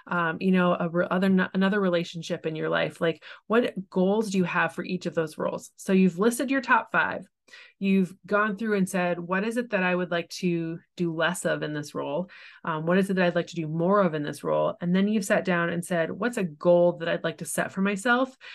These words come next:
you know, moving forward for the rest of the year, for the rest of the quarter, for the rest of the month, um, for this specific role? So what do I want to do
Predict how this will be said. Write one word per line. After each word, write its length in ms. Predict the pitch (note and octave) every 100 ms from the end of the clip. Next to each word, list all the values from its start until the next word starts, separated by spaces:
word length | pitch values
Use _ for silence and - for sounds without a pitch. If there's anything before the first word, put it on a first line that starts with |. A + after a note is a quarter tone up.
| - -
you 100 | F3+
know, 80 |
moving 380 | E3+ F#3 F#3+ G#3
forward 420 | F#3+ F#3 F3+ F3+
for 80 | F3
the 80 | D#3+
rest 300 | E3 D3 -
of 80 | C#3+
the 100 | E3+
year, 400 | G#3 A#3+ A#3 G3+
for 400 | - E3 D#3+ D#3+
the 80 | E3
rest 220 | D#3 -
of 40 |
the 60 | -
quarter, 500 | - A3+ A3 G#3 G3+
for 200 | G3 D#3+
the 120 | D#3+
rest 360 | E3 D#3+ - E3
of 240 | D#3 D3
the 80 | D3+
month, 340 | F3+ A#3+ A#3+ A#3+ - - -
um, 260 | F3 E3 E3
for 360 | - F#3 F#3
this 280 | E3+ F3 F3
specific 480 | - F3 F3 E3+ -
role? 320 | F3 F3 -
So 280 | - F3 D#3+ - -
what 140 | G3+
do 60 | A3
I 100 | G#3
want 240 | G3 -
to 100 | F#3+
do 400 | F3+ F3 E3+